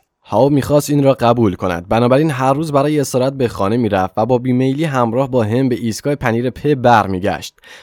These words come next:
ولی هرگز پنیر دوباره ظاهر نشد. گذشته از اینها، کوتوله‌ها از فرط گرسنگی و استرس ضعیف‌تر می‌شدند.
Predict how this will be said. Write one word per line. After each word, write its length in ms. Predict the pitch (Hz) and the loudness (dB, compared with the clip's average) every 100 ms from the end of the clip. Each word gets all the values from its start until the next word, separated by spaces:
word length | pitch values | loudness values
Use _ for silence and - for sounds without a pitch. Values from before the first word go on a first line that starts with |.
| - | -4
ولی 140 | 113 | -2
هرگز 480 | 120 120 120 160 170 | 2 0 0 -2 -2
پنیر 320 | 143 143 170 | -2 0 -2
دوباره 380 | 147 135 131 135 | 0 0 0 0
ظاهر 420 | 120 117 110 113 | 0 0 2 0
نشد. 420 | 123 104 - 76 - _ _ _ | 2 0 -4 -12 -14 _ _ _
گذشته 460 | - 101 101 101 123 | -2 2 2 2 2
از 180 | 127 123 | 2 2
اینها، 240 | 120 143 | 0 0
کوتوله‌ها 480 | 160 143 143 127 151 | 0 -2 -2 0 0
از 160 | 147 - | 0 0
فرط 320 | 139 156 170 | 0 0 -2
گرسنگی 540 | 151 147 131 135 131 | -2 0 0 -2 0
و 40 | 156 | 0
استرس 420 | 143 131 131 139 | 0 0 -2 0
ضعیف‌تر 580 | 123 113 107 - 120 98 | 2 2 0 2 2 2
می‌شدند. 540 | 95 101 90 73 - | -2 -4 -6 -6 -12